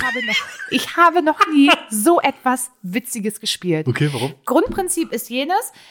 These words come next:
Speaker 1: ähm, es gibt zwei Spielbretter, einmal liberal, einmal, und das Wort kann ich hier aussprechen, faschistisch.
Speaker 2: Das war gut.
Speaker 1: Ja, aber ich muss immer ein bisschen langsamer, weil ich das kann ich
Speaker 2: Faschistisch.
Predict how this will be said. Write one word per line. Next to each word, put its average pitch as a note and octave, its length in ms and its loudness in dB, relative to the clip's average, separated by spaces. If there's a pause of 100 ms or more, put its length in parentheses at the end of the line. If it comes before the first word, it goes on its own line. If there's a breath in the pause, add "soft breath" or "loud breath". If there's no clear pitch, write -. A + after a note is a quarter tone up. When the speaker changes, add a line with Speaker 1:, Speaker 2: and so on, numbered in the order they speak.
(120)
Speaker 1:
ähm, B3+ 180 0
es B3+ 120 -8
gibt - 220 -8
zwei G#3+ 320 -2
Spielbretter, E4 800 -2
einmal A3+ 320 -2
liberal, G#3 560 -2
einmal, A3 340 -4
und F#3+ 100 -12
das G3 140 -14
Wort G3+ 160 -10
kann G3+ 140 -12
ich G3+ 60 -6
hier F3 100 -2
aussprechen, B3+ 420 -6 (320 soft breath)
faschistisch. - 1200 -4 (320)
Speaker 2:
Das - 120 -12
war A2+ 80 0
gut. G3 260 -4 (240)
Speaker 1:
Ja, A3+ 220 2
aber A#3+ 160 2
ich A#3+ 80 -6 (100)
muss A3+ 240 -6
immer A#3+ 140 -4
ein B3 60 -6
bisschen A#3 200 -8
langsamer, G3+ 460 -2
weil F3+ 160 -12
ich - 60 -18 (100)
das G#3 140 -6
kann A3+ 240 -2
ich D3 180 -2
Speaker 2:
Faschistisch. - 20 -20